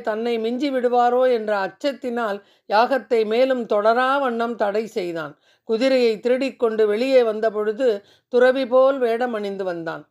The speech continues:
இந்திரன் விண்வெளியில் பறந்து கொண்டிருந்த பொழுது மாமுனிவர் அத்திரி அவனை கண்டுகொண்டதோடு நடந்ததையும் புரிந்து கொண்டார். பிருது மன்னரின் மைந்தனிடம்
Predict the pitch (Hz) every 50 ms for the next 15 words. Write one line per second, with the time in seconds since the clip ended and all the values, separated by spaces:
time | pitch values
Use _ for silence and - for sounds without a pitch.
0 | _ _ _ _ _ - 214 233 247 247 285 277 269 262 240 226 214 226 240 262
1 | 285 294 277 262 254 240 233 220 214 208 220 208 214 247 269 269 285 262 262 247
2 | 233 226 226 214 214 220 214 208 196 214 214 220 214 226 269 254 214 196 202 _
3 | _ _ _ _ - 202 214 240 277 277 269 247 240 226 220 214 208 202 202 196
4 | 196 _ 294 277 269 254 233 202 196 202 208 202 202 202 185 - 202 214 226 269
5 | 254 254 247 233 220 226 214 226 233 233 226 277 302 277 226 196 - _ _ _
6 | _ _ 208 208 214 220 254 262 269 269 262 240 254 247 240 240 233 214 214 226
7 | 226 247 254 233 240 208 208 190 175 175 170 151 147 _ _ _ _ _ _ _
8 | _ _ _ _ _ _ _ _ 202 220 247 262 254 311 311 285 262 240 240 247
9 | 247 240 240 233 220 220 220 226 262 277 269 269 262 247 240 233 254 247 220